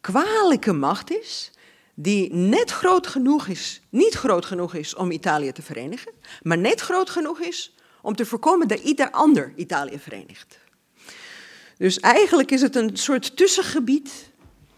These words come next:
die hij dodelijk vindt voor de politiek. Ja, dat is een macht die eigenlijk kan zorgen dat niks anders op gang komt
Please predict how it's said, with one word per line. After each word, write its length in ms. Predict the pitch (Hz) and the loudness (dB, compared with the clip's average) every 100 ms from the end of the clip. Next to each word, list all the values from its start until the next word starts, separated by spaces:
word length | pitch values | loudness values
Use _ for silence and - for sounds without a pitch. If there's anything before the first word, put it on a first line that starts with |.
| - _ | -20 _
die 220 | 165 220 | -2 2
hij 200 | 233 233 | 4 4
dodelijk 500 | 180 262 302 226 175 | 8 8 8 4 -2
vindt 240 | - 175 - | -6 -10 -8
voor 100 | 156 | -10
de 80 | - | -8
politiek. 640 | 147 147 - 330 - _ _ _ _ _ - - _ _ - | -8 -8 -12 -18 -18 _ _ _ _ _ -20 -20 _ _ -12
Ja, 120 | 147 | -10
dat 100 | 156 | -8
is 180 | 185 180 | -6 -6
een 120 | 165 | -4
macht 400 | 220 285 - - | -4 -4 -10 -10
die 340 | 208 202 190 - _ _ _ _ - | -4 -4 -4 -12 _ _ _ _ 0
eigenlijk 420 | 269 320 269 - | 2 2 0 0
kan 180 | 196 185 | -2 0
zorgen 480 | 202 285 294 294 | 0 0 0 -2
dat 160 | 208 208 | -2 0
niks 280 | 247 359 262 | 2 2 2
anders 280 | 269 262 208 | 0 0 -4
op 120 | - | -8
gang 260 | 202 196 | -6 -4
komt 400 | 196 311 370 - | -4 -8 -8 -18